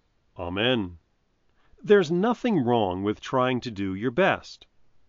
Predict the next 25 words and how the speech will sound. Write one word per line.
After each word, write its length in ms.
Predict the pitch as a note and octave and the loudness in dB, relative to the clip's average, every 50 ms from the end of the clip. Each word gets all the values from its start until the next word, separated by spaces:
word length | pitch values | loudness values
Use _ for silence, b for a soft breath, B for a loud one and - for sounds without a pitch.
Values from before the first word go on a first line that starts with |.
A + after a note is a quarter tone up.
| _ _ - _ _ - | _ _ -20 _ _ -4
It's 220 | C#3+ C#3+ - - | -4 -4 -2 -2
what 160 | C#3 C#3 C3 | 0 0 0
is 100 | B2+ G#2 | 0 0
expected 540 | A2 G2+ - - - - A#3 A3+ - B2+ G#2 | -2 -4 -6 -8 -6 -6 -6 -4 -4 -4 -4
of 100 | G2 F2 | -4 -4
you 220 | F#2+ F#2 F#2 F#2 | -4 -6 -6 -8
at 100 | F#2 - | -10 -12
school, 540 | - - - - A#3 G#3+ E3+ B2 F#2+ E2+ D#2 b b b b b | -14 -8 -4 0 2 2 4 2 2 -2 -6 b b b b b
at 100 | A2 G#2+ | -10 -10
home, 480 | - - F#3+ G3 F#3 D#3+ C3 G#2+ G2 - b b b b | -6 -2 0 2 2 2 2 0 -2 -4 b b b b
and 140 | B2 G#2+ G#2 | -2 -2 0
at 80 | - | 2
work. 460 | A#2+ D3 E3+ D#3+ B2 G#2 - - - - _ _ _ _ _ _ _ _ _ _ _ _ _ b b b b b | 4 4 4 6 4 2 0 -6 -18 -20 _ _ _ _ _ _ _ _ _ _ _ _ _ b b b b b
Your 240 | B2+ C3+ C3 A#2+ b b b | 2 4 4 4 b b b
neighbors, 760 | C3+ B2+ D3+ F#3+ A#3+ A3+ A2 F#2+ D#2+ E2+ A#2 D#3 - - - _ _ _ _ _ _ _ _ _ _ | 0 2 4 4 4 2 0 -4 -6 -6 -8 -8 -8 -12 -16 _ _ _ _ _ _ _ _ _ _
teachers, 640 | - - C3+ B2+ A2+ - - B2 B2+ B2+ A#2+ - - - | -4 0 0 0 0 0 0 0 0 0 -2 -4 -10 -18
family, 580 | - - - C3 B2 B2 C3 B2+ B2 B2 B2 A2 | -12 -8 -4 -2 0 0 0 2 2 2 2 0
and 120 | F#2 D#2+ | -2 -4
your 100 | D#2 E2 | -6 -8
boss 560 | E2 - A#2+ A#2+ A#2+ A2+ A2+ G#2 - - - - - _ _ _ _ _ _ _ _ _ _ - | -2 0 4 4 4 4 4 2 -2 -6 -16 -18 -20 _ _ _ _ _ _ _ _ _ _ 0
are 140 | B2+ C3 B2 | 2 2 2
blessed 600 | F#2+ - A#2+ B2 D#3 F3 F#3+ E3+ - - - A#2 | 0 -2 0 2 4 4 4 2 0 -4 -6 -2
by 160 | B2 A#2+ A2+ | 0 0 0
such 380 | - - - G#2 G2 - - F#2+ | 0 -2 -4 -6 -6 -6 -6 -8
efforts. 480 | F2 - - - - - - - - | -10 -10 -12 -16 -16 -18 -20 -20 -20